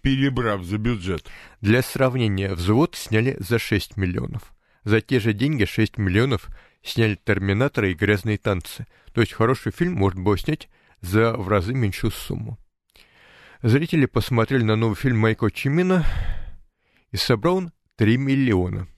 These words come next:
Speaker 2: а стоил сорок четыре. Ещё несколько авторских фильмов других режиссёров в то время провалилось, и в результате Голливуд полностью изменился. Студии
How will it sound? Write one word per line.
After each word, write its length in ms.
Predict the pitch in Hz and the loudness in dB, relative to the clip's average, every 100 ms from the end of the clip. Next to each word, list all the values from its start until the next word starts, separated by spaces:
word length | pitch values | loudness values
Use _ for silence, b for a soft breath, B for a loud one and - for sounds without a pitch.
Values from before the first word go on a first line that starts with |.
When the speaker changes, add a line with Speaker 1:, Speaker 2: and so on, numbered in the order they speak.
| _ _ _ _ | _ _ _ _
Speaker 2:
а 100 | 98 | -4
стоил 300 | - 131 147 | 0 0 0
сорок 320 | - 110 - | -2 -2 -4
четыре. 480 | - - - - 117 _ _ _ _ b b b b b b b b b _ _ | -12 -12 -12 -14 -16 _ _ _ _ b b b b b b b b b _ _
Ещё 320 | 123 135 - | 2 2 2
несколько 680 | 139 143 - 117 123 117 120 | 2 0 0 0 2 4 2
авторских 480 | 113 - - - 104 | 0 -4 -4 -2 0
фильмов 340 | 135 110 95 | 0 0 2
других 380 | 95 113 107 - | 2 2 0 0
режиссёров 540 | 110 95 110 - 98 | 0 2 0 0 0
в 80 | - | 0
то 100 | 113 | 0
время 280 | 110 127 131 | 2 2 0
провалилось, 840 | - 147 147 175 214 220 190 - | 0 0 0 0 0 0 -2 -4
и 400 | - 82 98 196 | -4 0 2 2
в 100 | 120 | 2
результате 600 | 120 117 131 - 156 - | 2 4 2 2 0 0
Голливуд 560 | 123 107 113 123 185 - | 0 2 4 2 0 -2
полностью 540 | - 147 151 - 143 127 | 0 2 0 0 2 2
изменился. 600 | 127 123 101 98 - - | 2 2 2 0 0 -4
Студии 680 | - - 175 160 165 131 | -4 -2 0 4 4 2